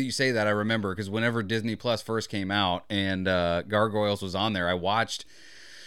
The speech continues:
I don't know, like, the first five episodes or whatever, and it actually had, like, a good story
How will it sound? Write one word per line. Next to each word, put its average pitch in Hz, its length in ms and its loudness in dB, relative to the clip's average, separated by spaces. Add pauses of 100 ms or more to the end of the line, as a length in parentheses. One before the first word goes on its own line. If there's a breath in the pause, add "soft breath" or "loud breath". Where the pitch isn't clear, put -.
(280 loud breath)
I 170 80 -2
don't 202 80 4
know, 147 80 8
like, 147 140 4
the 135 60 -2
first 143 320 0
five 127 280 2
episodes 131 500 0
or 135 80 -2
whatever, 143 480 0
and 175 80 -2
it 202 80 0
actually 240 360 0
had, 156 540 2 (200)
like, 123 180 2
a 127 100 0
good 113 440 2
story 107 680 2